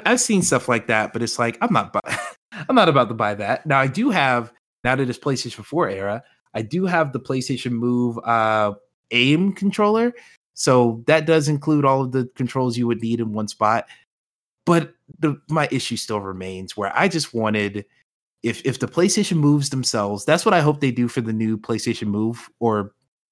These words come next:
V R in general, whenever that comes out. I hope they have new controllers. It can even be the same technology with the Move, but whatever they do for tracking,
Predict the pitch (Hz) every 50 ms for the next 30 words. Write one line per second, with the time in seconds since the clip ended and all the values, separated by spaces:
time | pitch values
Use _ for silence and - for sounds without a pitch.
0 | - 107 117 135 123 113 110 120 120 110 104 95 107 107 117 127 131 120 110 107
1 | 107 104 104 101 95 - - 110 101 113 113 127 117 - - - - - _ -
2 | - 117 120 113 - 113 101 - 131 147 165 160 170 175 165 185 160 - 135 117
3 | 110 110 104 104 - - - 165 180 - 285 254 247 214 202 180 180 147 139 -
4 | 151 143 139 143 - - 113 113 120 127 127 - 147 139 127 120 - 107 104 107
5 | 113 123 147 175 - _ _ _ _ _ _ _ _ - 131 127 120 - - 120
6 | 120 120 143 165 175 208 175 180 180 160 156 160 151 - 165 147 - 135 110 107
7 | 104 - 113 107 104 107 104